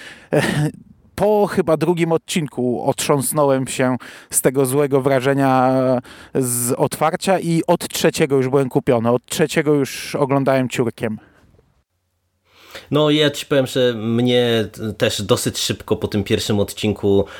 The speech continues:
Speaker 2: e, cały ten serial chwycił, bo, e, ty powiedziałeś coś takiego i to jest moim zdaniem, mm, coś, co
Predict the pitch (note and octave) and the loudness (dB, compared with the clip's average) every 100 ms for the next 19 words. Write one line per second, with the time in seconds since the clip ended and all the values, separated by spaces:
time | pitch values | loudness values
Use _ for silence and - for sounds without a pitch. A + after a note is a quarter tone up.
0 | - G#2 G#2+ G#2 - A#2+ A#2 A2+ G#2 C3 | -10 -2 0 2 2 0 2 0 0 0
1 | A#2+ A#2 A2 G#2+ - - - - C#3+ F3+ | 2 2 4 2 -2 -14 -6 -2 -2 0
2 | D3+ A#2 - - B2 B2 G#2 - A#2+ A#2+ | 0 -2 -6 -2 2 0 -2 -6 0 2
3 | - G2 F3+ D#3 G2+ D3 C#3+ D#3 C#3+ - | 0 -2 -2 -2 -4 -2 0 2 2 0
4 | C#3 - B2+ D3+ C#3+ C3 - B2 - A2+ | -2 -2 0 0 0 0 0 -2 -2 -6
5 | A#2+ B2+ G#2+ B2 B2 A#2 A#2 G#2+ - - | -2 -2 0 0 2 2 0 -2 -10 -12
6 | A2 A2 A2+ - C3+ - B2+ | -4 -2 0 0 -2 -2 -2